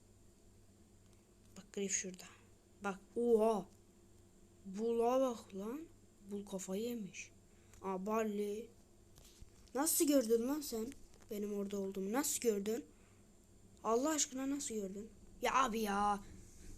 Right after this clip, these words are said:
Nasıl gördü lan benim o on-, orada olduğumu? Nasıl biliyordu?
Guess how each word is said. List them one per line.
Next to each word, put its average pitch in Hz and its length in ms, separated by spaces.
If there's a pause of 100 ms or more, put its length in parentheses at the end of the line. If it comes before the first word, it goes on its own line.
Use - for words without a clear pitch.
(320)
Nasıl 415 380
gördü 453 360
lan 392 220
benim 381 240
o 320 40
on-, 285 420 (140)
orada 294 420
olduğumu? 277 560 (3500)
Nasıl 330 440
biliyordu? 233 560